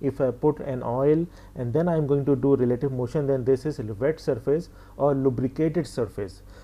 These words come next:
So dry sliding friction is one field and lubricated, uh, friction or wet, uh, surface friction is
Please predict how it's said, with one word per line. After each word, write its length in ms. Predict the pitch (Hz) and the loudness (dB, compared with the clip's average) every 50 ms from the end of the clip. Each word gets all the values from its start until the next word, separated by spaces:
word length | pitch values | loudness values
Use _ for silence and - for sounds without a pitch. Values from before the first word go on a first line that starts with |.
| - - - | -20 -20 -20
So 280 | - - 151 151 151 | -4 0 2 4 4
dry 280 | 135 113 127 131 143 165 | 2 2 0 2 2 2
sliding 440 | 160 - 180 175 175 170 180 180 175 | 2 2 2 2 2 2 2 -2 0
friction 340 | - 175 160 - - 170 170 | -2 -4 -4 -2 -2 -2 -2
is 200 | 151 139 - 117 | -2 -2 -4 -4
one 280 | 120 135 160 180 185 | -2 -2 0 0 -2
field 380 | 175 - - 170 185 214 220 208 - | -4 -2 0 2 2 2 0 -2 -4
and 240 | - 139 139 135 127 | -4 -2 -2 2 2
lubricated, 640 | 135 131 123 135 131 - 147 143 143 175 165 151 - - - - - - - - 113 117 - - | 2 2 2 0 0 2 2 2 4 2 0 0 -4 -10 -20 -20 -20 -20 -14 -12 -12 -12 -10 -8
uh, 380 | 139 127 127 127 123 123 123 120 | -6 -4 -2 -2 -2 -2 -4 -4
friction 560 | 120 - 135 - - - 147 170 220 214 214 - | -2 -2 -2 -2 -2 -4 -4 -4 -4 -6 -8 -6
or 380 | - 123 127 131 139 143 139 - - - - - 117 101 | -2 0 2 2 2 2 0 -4 -10 -20 -16 -16 -6 -2
wet, 200 | 139 165 160 - - - - - - - | 0 0 0 -2 -8 -18 -20 -14 -6 -4
uh, 80 | 123 | -4
surface 400 | 117 - 139 120 110 - 135 120 | -4 -2 -4 -4 0 0 -2 -2
friction 360 | - 123 123 117 - 139 123 135 | -2 -4 -8 -4 -4 -4 -2 0
is 180 | 185 208 - | -2 -2 -4